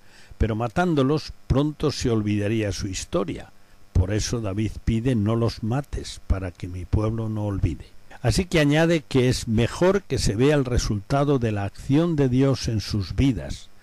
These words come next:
Por eso pide: "Dispérsalos con tu poder y abátelos". Quedarían así sin fuerza y sin ánimos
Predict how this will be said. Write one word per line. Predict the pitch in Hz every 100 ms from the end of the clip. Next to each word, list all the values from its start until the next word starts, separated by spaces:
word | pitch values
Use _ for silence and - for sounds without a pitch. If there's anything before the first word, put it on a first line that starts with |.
| - - - - -
Por | 104
eso | 127 117 120
pide: | 98 131 117 104 95 - - -
"Dispérsalos | 113 101 110 107 - - 156 165 135 - 135 147 151 -
con | - 123 110
tu | - 117
poder | - 101 123 160 165 - -
y | 120 110
abátelos". | 95 90 131 - 107 85 69 - - - - - - -
Quedarían | - 98 95 113 135 131
así | 113 - 131
sin | 120 - 104 98
fuerza | - 143 151 - 156
y | 151
sin | - - 104
ánimos | 139 165 160 165 -